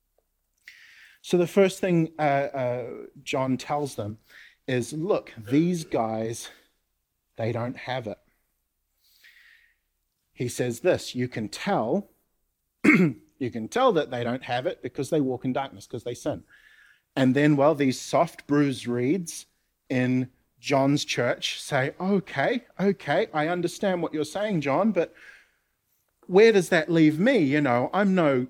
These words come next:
I'm no Docetist, but I'm a sinner. I'm not a proto-Gnostic. I'm coming to terms with this,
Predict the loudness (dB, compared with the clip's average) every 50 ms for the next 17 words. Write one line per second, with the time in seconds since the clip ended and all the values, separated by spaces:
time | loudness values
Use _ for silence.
0 | -8 -10 _ 0 2 2 4 4 4 2 2 0 -2 -6 _ 2 2 2 2 0
1 | -6 -8 -8 -6 -6 -6 -6 -6 -10 -14 -16 -16 -16 -18 -18 _ _ _ _ _
2 | _ _ _ 0 0 0 0 -2 0 2 2 2 0 0 -2 0 2 2 2 0
3 | -4 _ _ _ _ _ _ _ _ _ _ _ _ _ _ _ _ _ _ _
4 | -2 0 2 4 4 4 4 4 4 2 2 0 -2 -6 -2 0 2 2 2 0
5 | 0 0 0 0 -2 0 -2 -2 -4 -4 -4 -4 -4 -2 -2 -2 -2 -2 -2 -2
6 | -2 2 2 2 2 2 -2 -6 -4 -2 -2 0 0 -2 -2 -2 -2 -4 -2 -4
7 | -6 -6 -6 -12